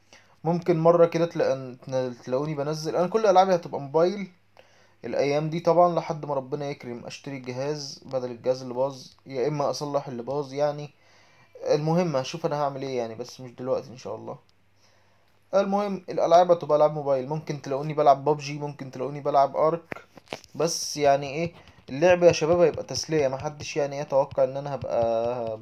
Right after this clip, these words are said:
بريمو يعني وحريف جدا وكده. يعني بابجي طبعا هنزل وكده، وهحاول أحسن من أدائي عشان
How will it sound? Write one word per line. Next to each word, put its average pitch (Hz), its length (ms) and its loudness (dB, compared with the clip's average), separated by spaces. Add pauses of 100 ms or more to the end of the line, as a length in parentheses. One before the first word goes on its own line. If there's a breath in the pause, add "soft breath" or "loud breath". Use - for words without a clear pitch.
(100)
بريمو 127 360 -6
يعني 123 200 -4
وحريف 120 380 -10
جدا 123 420 -8
وكده. 120 360 -8 (2000 loud breath)
يعني 165 320 4
بابجي 180 640 0
طبعا 165 480 2
هنزل 165 320 -2
وكده، 156 440 -4
وهحاول 151 1120 -2
أحسن 151 420 -4
من 135 160 -8
أدائي 147 420 -2
عشان 131 460 -4